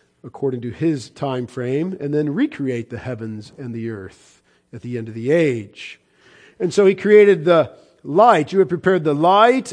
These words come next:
and the sun." God is the creator of light. He himself is light. When Jesus came into the world in John's gospel, he is said to be the light of the world.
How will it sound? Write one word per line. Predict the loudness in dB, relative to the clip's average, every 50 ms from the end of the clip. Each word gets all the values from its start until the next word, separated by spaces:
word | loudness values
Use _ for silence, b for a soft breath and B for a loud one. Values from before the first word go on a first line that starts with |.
| -10 -4
and | -2 0 2 4 4 4 4 4 2 0 -2
the | -6 -4 0 2 2 4 4 4 4 2 0 b b b b b b b b b b _ _ _ _
sun." | _ -20 -18 -6 -2 2 2 4 4 4 4 2 0 -4 -10 -14 -18 -20 -20 _ _ _ _ _ _ _ _ _ _ _ _ _ _ _ _ _ _ _ _ _ _ _ _ _ _ _ _ _ _ -4
God | 0 2 2 2 2 2 0 -4
is | -10 -12
the | -12
creator | -12 -8 -8 -6 -6 -6 -8
of | -8 -8
light. | -10 -10 -10 -10
He | -8 -4 -2 -2
himself | -2 -2 -2 -4 -4 -4 -4 -6 -4
is | -2 0 0 0 -2 -2
light. | -4 -4 -4 -4 -6 -6
When | -8 -8 -6
Jesus | -4 -4 -4 -4 -4 -6
came | -4 -4 -4
into | -2 -2 -4
the | -4
world | -4 -2 0 0 2 0 0 -2
in | -4
John's | -4 -2 -2 -2 -2 -2
gospel, | -2 0 0 0 0 0 -2 -4 -6 -6 B B B B B B B B B B B B B B B B _ _
he | -6 -4
is | -2 0
said | 0 0 0 0
to | -2
be | -2 0 0
the | 2 4 4 4 2 0 -4 -10 -20 _ _ _ _ _
light | -12 -8 -4 0 2 2 2 2 0 -4 -8 -12 -14 -18 -18 -18 -20 _ _ _ -6
of | -2 -2 -2 -2 -2 -4 -8 -12 -16 -20 -20
the | -18 -14 -12 -12
world. | -8 -4 -2 -2 0 0 0 -2 -4 -8 -12 -18 -20 -20 _